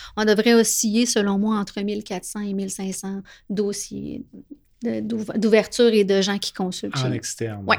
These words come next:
Speaker 1: en externe seulement. Euh, au niveau de, de la maison, on devrait finir aux alentours, euh,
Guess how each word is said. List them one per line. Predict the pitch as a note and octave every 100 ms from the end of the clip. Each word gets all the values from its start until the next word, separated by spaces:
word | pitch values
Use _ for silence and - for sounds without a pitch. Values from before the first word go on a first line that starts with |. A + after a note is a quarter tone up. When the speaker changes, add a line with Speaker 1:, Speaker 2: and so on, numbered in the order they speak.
| -
Speaker 1:
en | A3+ A#3
externe | A#3 A3+ - A#3 A3 A3
seulement. | - G3 F#3+ F3+ E3+ - - - -
Euh, | F#3+ -
au | A#3
niveau | A#3 A#3 A3 C4 B3
de, | A#3 A3 G#3
de | G3+
la | G#3+ G#3+
maison, | A3 G#3+ G#3 A3+ A#3+ C4 -
on | G#3+
devrait | G#3 G3+ A#3
finir | - A3+ A3 A3+
aux | A3 A3
alentours, | G#3+ G#3 G3+ A#3 A#3 A#3 G#3+
euh, | G3